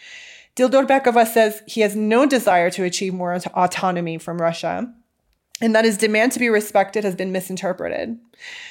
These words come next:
She says the speech follows his attempt to assert political dominance in the wake of Tajikistan's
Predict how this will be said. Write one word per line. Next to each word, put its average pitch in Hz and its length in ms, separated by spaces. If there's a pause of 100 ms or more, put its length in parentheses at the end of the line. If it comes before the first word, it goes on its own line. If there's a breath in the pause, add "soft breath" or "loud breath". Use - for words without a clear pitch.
(120 loud breath)
She - 160
says 240 220
the 254 100
speech 262 380
follows 240 400
his 220 160
attempt 214 380
to 220 100
assert 202 340
political 196 380
dominance 185 640
in 196 120
the 180 100
wake 208 280
of 220 100
Tajikistan's 196 800